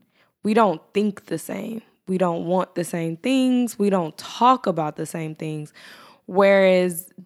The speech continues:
some of my friends that did not even go to college, they still wanna just talk about people. Conversations that I have with others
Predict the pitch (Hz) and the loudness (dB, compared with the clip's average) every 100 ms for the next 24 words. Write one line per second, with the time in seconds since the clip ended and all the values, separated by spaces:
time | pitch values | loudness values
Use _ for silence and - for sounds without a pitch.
0 | - - 202 202 196 185 - 185 180 175 | -14 -4 0 2 2 0 0 0 0 -2
1 | 165 175 180 185 196 180 170 170 226 226 | -2 -2 0 2 2 0 2 4 4 4
2 | - 190 175 165 - 196 220 - 214 196 | 0 0 0 -4 -4 -2 0 0 0 2
3 | 185 175 165 165 156 - 185 170 165 156 | 0 -2 -4 -4 -6 -4 -6 -4 -6 -6
4 | 156 - 214 208 233 233 233 - - - | -8 -6 -6 -6 -4 -4 -6 -16 -20 -20
5 | _ _ _ _ _ _ _ - - _ | _ _ _ _ _ _ _ -20 -20 _
6 | _ _ _ _ - 220 202 202 202 208 | _ _ _ _ 0 2 2 2 0 0
7 | 190 180 180 180 190 180 165 170 - - | 0 0 0 2 2 0 -2 -4 0 2
8 | 240 240 226 226 - | 6 6 6 2 -2